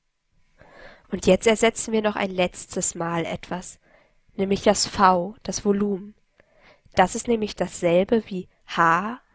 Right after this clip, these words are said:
mal A. Man kann nämlich das Volumen eines solchen Körpers immer mit der Grundfläche A, die befindet sich hier, mal der Höhe H,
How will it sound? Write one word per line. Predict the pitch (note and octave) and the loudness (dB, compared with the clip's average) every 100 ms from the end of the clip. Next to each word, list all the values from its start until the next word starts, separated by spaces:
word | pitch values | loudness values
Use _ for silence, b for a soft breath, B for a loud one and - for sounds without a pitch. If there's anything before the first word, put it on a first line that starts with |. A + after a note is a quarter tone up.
| - | -6
mal | G#3 G#3+ A3 - | 2 4 2 2
A. | F3 E3+ F#3+ - - _ _ _ _ _ _ - _ _ _ _ b b b b b | -2 -2 -8 -18 -20 _ _ _ _ _ _ -20 _ _ _ _ b b b b b
Man | - F3+ | -2 0
kann | - F#3+ | 2 2
nämlich | G#3+ B3+ B3+ | 4 4 4
das | G3 - | 2 0
Volumen | - F#3 F#3+ G3 A#3+ C#4+ | -2 0 0 -2 -4 -4
eines | - F#3+ F#3 - | -2 -2 0 6
solchen | F3+ G#3+ A3 | 6 4 -8
Körpers | - F3 E3+ - A#3+ - b b b b | -2 0 0 2 0 -2 b b b b
immer | b G#3 B3 D4 F4 G4 _ - | b 2 4 4 4 -2 _ -4
mit | G3 F#3+ | 2 4
der | F3 | 4
Grundfläche | - F#3+ F#3+ - - B3 A#3 B3+ - - | 2 -2 -2 -4 -8 0 0 0 -4 -6
A, | F3+ F#3+ F3+ A3+ F4 _ _ _ | -8 -6 -2 -2 -4 _ _ _
die | A3+ | 0
befindet | G3+ - G3+ F#3 | 0 0 -2 -4
sich | - - | -6 -8
hier, | - F#3 G3 C4 F#4+ _ _ _ _ _ _ - | -6 -2 0 0 -2 _ _ _ _ _ _ -6
mal | F#3 F#3 F#3 G#3+ C#4+ D4 _ _ _ | -2 0 2 4 2 2 _ _ _
der | G3+ G3 F#3+ | 6 6 6
Höhe | G#3 G#3 B3+ C4+ C4+ - | 4 6 8 8 4 0
H, | G#3 F#3+ F3+ G3 | 0 2 2 -2